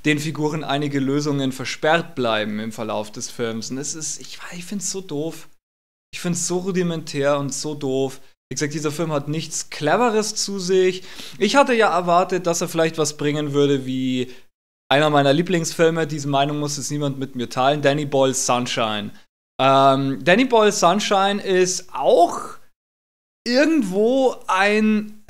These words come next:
so, so Alien murkst alle Leute ab in Space Horrorfilm, ohne dass du das über die längste Zeit merken würdest.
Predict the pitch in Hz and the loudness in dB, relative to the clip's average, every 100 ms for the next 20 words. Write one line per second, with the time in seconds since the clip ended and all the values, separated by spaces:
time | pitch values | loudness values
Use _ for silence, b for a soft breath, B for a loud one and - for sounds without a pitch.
0 | 185 202 220 214 190 208 196 - - - | -10 -2 2 2 4 2 2 -6 -20 -20
1 | - - 202 226 240 226 226 226 226 220 | -14 -2 0 2 4 6 6 4 0 -2
2 | 185 - - - 202 196 196 220 226 - | -4 -10 -18 -16 -8 0 8 8 6 -2
3 | - 190 202 202 190 185 214 214 208 202 | -2 2 4 6 8 8 8 6 6 2
4 | - 185 - 214 190 190 - - 170 202 | 2 2 2 -2 -2 -2 -4 0 4 4
5 | 214 - 165 233 254 254 262 262 247 208 | 2 0 2 2 2 0 -2 -2 2 4
6 | 247 269 214 214 214 214 226 196 175 165 | 6 6 4 0 0 0 0 -2 -2 2
7 | 151 226 - 196 - 175 175 160 156 151 | 2 2 0 -4 0 2 2 2 0 0
8 | 147 127 120 107 104 - | -4 -4 -4 -4 -8 -12